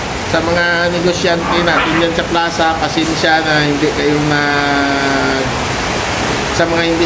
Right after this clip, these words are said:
nakabawi, no, ng, kan, ng kapital sa negosyo dahil sa panahon, kunting tao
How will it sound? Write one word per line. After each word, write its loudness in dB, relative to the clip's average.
nakabawi, 0
no, 2
ng, 0
kan, 2
ng -2
kapital 0
sa 0
negosyo 0
dahil 2
sa -2
panahon, 0
kunting 0
tao 2